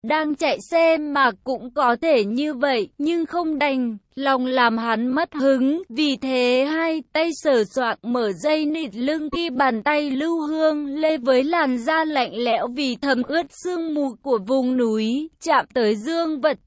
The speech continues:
chó của Đinh Nhị Cẩu, thân thể hai người chợt rung mình một cái. Nhưng Đinh Nhị Cẩu khi chấn động dưới háng, thì tay ga lại mạnh mẽ gia tăng, chiếc xe máy giống như con ngựa hoang bất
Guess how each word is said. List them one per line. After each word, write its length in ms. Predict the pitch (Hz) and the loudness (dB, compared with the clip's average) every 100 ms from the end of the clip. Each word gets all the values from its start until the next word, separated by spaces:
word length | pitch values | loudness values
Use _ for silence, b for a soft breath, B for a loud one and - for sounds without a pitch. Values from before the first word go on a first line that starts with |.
| - | -4
chó 280 | 285 220 240 240 | 2 2 2 0
của 200 | 320 220 | 0 0
Đinh 400 | 233 302 277 269 | 0 -2 0 0
Nhị 240 | 262 262 _ | -2 -4 _
Cẩu, 440 | 294 254 196 170 - | -4 -2 -4 -8 -6
thân 240 | 330 359 330 | -2 -2 0
thể 320 | 339 247 202 | 2 2 2
hai 260 | 262 294 277 | -2 -2 0
người 440 | 262 262 254 233 - | 0 4 4 2 2
chợt 180 | 269 226 | 2 2
rung 360 | 226 294 269 | -4 -4 -2
mình 300 | 294 294 247 | -2 -2 0
một 260 | 240 226 - | 0 -2 -2
cái. 460 | 233 226 233 302 349 _ _ _ - | 0 2 2 0 -4 _ _ _ -8
Nhưng 420 | 311 359 359 311 | -4 -4 -4 -2
Đinh 300 | 349 330 320 | -2 -2 -2
Nhị 220 | 320 277 - | -2 -2 -2
Cẩu 220 | 339 247 - | 2 2 2
khi 260 | 320 311 - | -2 -2 0
chấn 280 | 262 247 | 0 2
động 240 | 262 220 165 | 0 -2 -4
dưới 240 | 247 254 | 2 4
háng, 560 | 294 277 247 269 330 339 - | 4 2 2 2 -2 -6 -6
thì 220 | 285 240 - | -2 -2 0
tay 260 | 302 311 254 | 0 0 0
ga 240 | 330 330 | 2 0
lại 320 | 311 285 214 | 0 0 0
mạnh 380 | 240 254 208 247 | 0 -2 -2 -2
mẽ 240 | 240 214 302 285 | 0 0 0 2
gia 200 | 330 330 | 0 0
tăng, 480 | - 311 311 302 269 | 0 0 0 -4 -6
chiếc 200 | - 370 - | -6 -6 -4
xe 160 | 330 320 | 0 2
máy 360 | 285 247 254 254 | 2 0 0 0
giống 300 | 262 254 277 | 0 2 0
như 300 | 320 349 339 | -2 -4 -2
con 360 | 339 339 330 | 0 0 0
ngựa 260 | 320 285 - | 0 -2 -2
hoang 440 | 311 339 339 339 | -2 -2 -2 -2
bất 140 | 359 | -2